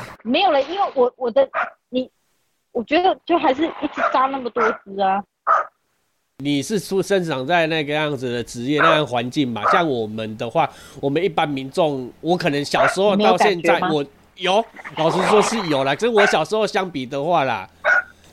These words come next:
Speaker 2: 对，
Speaker 1: 可是你小时候是不是
Speaker 2: 小时候相比，
Speaker 1: 住比较乡下啊？
Speaker 2: 嗯。
Speaker 1: 现在比较市区，
Speaker 2: 对。
Speaker 1: 有这个感觉吧？
Speaker 2: 哎，没有，一样，我也是从小到大住同样的一个地方。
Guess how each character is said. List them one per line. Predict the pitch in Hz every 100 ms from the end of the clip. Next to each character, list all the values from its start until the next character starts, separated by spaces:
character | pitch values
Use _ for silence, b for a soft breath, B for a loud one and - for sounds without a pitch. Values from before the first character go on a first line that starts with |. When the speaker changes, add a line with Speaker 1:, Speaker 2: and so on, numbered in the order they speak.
| _
Speaker 2:
对， | 190 170
Speaker 1:
可 | -
是 | 320
你 |
小 |
时 | 311
候 | 226
是 |
不 |
是 | 208
Speaker 2:
小 |
时 | 208
候 | 247
相 | 262
比， | 269
Speaker 1:
住 | 277 269
比 | 214 185
较 | 226
乡 | 226 214 220
下 | 233 196
啊？ | 180
Speaker 2:
嗯。 | 190
Speaker 1:
现 | 202
在 | 175
比 |
较 | 170 -
市 | 170
区， | - 156 151
Speaker 2:
对。 |
Speaker 1:
有 | 147
这 | 190
个 | 175
感 | 139 -
觉 | 135
吧？ | 127
Speaker 2:
哎， | 156
没 | 165
有， | 185
一 | 139 165
样， | 156
我 | 143
也 | 143
是 | 139 156
从 | 156
小 | 165 139
到 | 165
大 | 160
住 | 170 151
同 | 123
样 | 147 139
的 | 127
一 | 135
个 | 131
地 | 151 127
方。 | 127